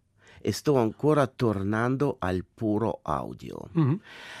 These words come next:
Speaker 1: Perché se all'inizio mi interessava sentire naturalmente e vedere chi suona e come, vedere la persona, oggi spesso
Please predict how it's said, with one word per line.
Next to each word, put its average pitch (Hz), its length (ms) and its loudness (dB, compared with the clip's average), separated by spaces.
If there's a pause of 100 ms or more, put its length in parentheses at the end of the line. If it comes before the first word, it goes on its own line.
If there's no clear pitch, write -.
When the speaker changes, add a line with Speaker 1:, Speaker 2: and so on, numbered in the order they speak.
(160)
Speaker 1:
Perché 127 640 2
se - 180 2
all'inizio 147 540 4
mi 135 100 6
interessava 123 480 2
sentire 101 460 0
naturalmente 127 360 0
e 113 120 2
vedere 104 640 4
chi - 180 -10
suona 90 360 0
e 87 120 0
come, 76 600 2 (580)
vedere 90 720 2
la 78 140 -2
persona, 80 500 -4 (380)
oggi 185 580 4
spesso 170 1000 2